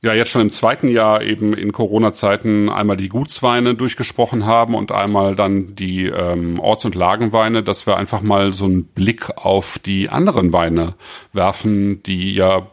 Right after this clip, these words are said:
bei dir, ähm, auch entstehen und das sind ja gar nicht so wenige. Und, ähm, insofern freue ich mich, dass wir mal ein bisschen durch den, den Rest vom Sortiment probieren,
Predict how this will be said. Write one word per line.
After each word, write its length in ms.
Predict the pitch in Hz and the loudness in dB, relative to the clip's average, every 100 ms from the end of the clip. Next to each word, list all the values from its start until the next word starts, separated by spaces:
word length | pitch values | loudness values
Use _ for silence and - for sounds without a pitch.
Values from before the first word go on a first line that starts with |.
| - | -2
bei 120 | 92 | 0
dir, 540 | 92 101 107 107 113 92 | 0 2 4 4 0 -6
ähm, 560 | - 95 92 92 92 95 - - | -4 -2 0 0 -2 -4 -8 -8
auch 220 | - 104 110 | -2 -2 0
entstehen 480 | 101 - 104 123 | 0 2 2 2
und 80 | 131 | 0
das 220 | 95 - | -2 -2
sind 140 | - 98 | -2 0
ja 140 | 90 | 0
gar 160 | 87 95 | -2 -2
nicht 160 | 98 | -4
so 140 | - 85 | -4 -2
wenige. 400 | 95 117 90 113 - - - - - - - _ _ - | 0 2 0 -2 -8 -20 -18 -18 -18 -18 -20 _ _ -6
Und, 480 | 104 95 98 92 | 0 2 2 0
ähm, 320 | 104 90 87 92 | 0 2 2 0
insofern 340 | 95 98 110 | -2 0 0
freue 220 | - 101 | 2 0
ich 140 | 107 107 | 0 -2
mich, 120 | 90 | -2
dass 220 | 104 - | -2 0
wir 100 | 95 | 0
mal 200 | 92 92 | 2 2
ein 180 | 92 90 | 2 0
bisschen 380 | 107 - 95 90 | -4 -2 -2 0
durch 200 | 92 - | -4 -2
den, 440 | 95 90 92 90 | -2 0 -2 -2
den 140 | 98 | 0
Rest 260 | 92 110 - | 0 0 0
vom 220 | - 101 | 2 2
Sortiment 680 | 95 92 98 90 110 110 - | 2 0 0 2 2 0 -4
probieren, 680 | - 107 107 117 113 123 | -4 -2 2 2 4 2